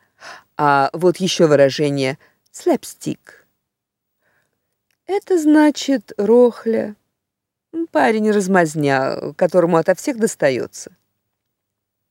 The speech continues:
«Спасибо. Я очень вам благодарен, сударыня.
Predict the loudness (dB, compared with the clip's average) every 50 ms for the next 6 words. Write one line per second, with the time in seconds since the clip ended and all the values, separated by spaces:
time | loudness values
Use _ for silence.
0 | _ _ _ _ _ -20 -10 _ -4 -4 -4 -6 -10 -16 -14 -12 -10 -10 -8 -10
1 | -10 -12 -16 -20 -20 _ _ _ _ _ _ -20 -20 -20 _ _ 0 2 2 4
2 | 4 4 4 4 2 2 -2 -6 -4 -4 -2 0 0 0 0 0 0 -2 0 2
3 | 2 2 4 2 2 2 0 -2 -6 -10 -12 -12 -6 -2 -2 -2 0 -2 -4 -8
4 | -10 -12 -14